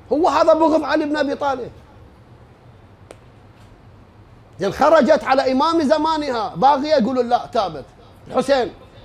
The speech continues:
يقولون "خرج على يزيد." إذن هو باغي. ازدواجية ما بعدها ازدواجية.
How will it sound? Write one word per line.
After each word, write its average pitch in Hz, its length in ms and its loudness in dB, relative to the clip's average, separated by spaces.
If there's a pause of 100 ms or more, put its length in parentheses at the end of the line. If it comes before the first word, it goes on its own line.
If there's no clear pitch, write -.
(180)
يقولون 202 260 2
"خرج 220 300 -4
على 190 220 -4
يزيد." 160 280 -8 (220)
إذن 190 160 -2
هو 226 180 2
باغي. 175 380 -2 (800)
ازدواجية 294 640 2
ما 302 140 2
بعدها 330 340 0
ازدواجية. 240 560 -4